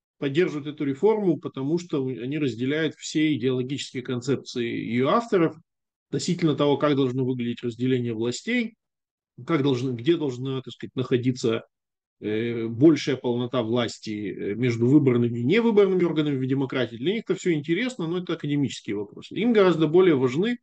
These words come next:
вопросы практические. Сохранение статус-кво в отношениях религии и государства и, самое главное на этом этапе, решение, наконец, вопроса о призыве, точнее, об отсрочке от призыва, постоянной отсрочке от призыва значительной части, э, учащихся религиозных учебных заведений,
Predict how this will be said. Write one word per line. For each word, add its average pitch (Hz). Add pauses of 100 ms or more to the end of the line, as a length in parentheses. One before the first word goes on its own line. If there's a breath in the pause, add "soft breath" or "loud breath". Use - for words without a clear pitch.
(320)
вопросы 160
практические. -
Сохранение 143
статус-кво 135
в 117
отношениях 120
религии 117
и -
государства 226 (340)
и, 226 (400)
самое 175
главное 226
на 220
этом 214
этапе, 196 (200)
решение, 202
наконец, 156
вопроса 147
о 156
призыве, 143
точнее, 135
об 101
отсрочке 185
от 226
призыва, 208
постоянной 143
отсрочке 190
от -
призыва 156
значительной 151
части, 147
э, 107
учащихся 120
религиозных 107
учебных 101
заведений, 117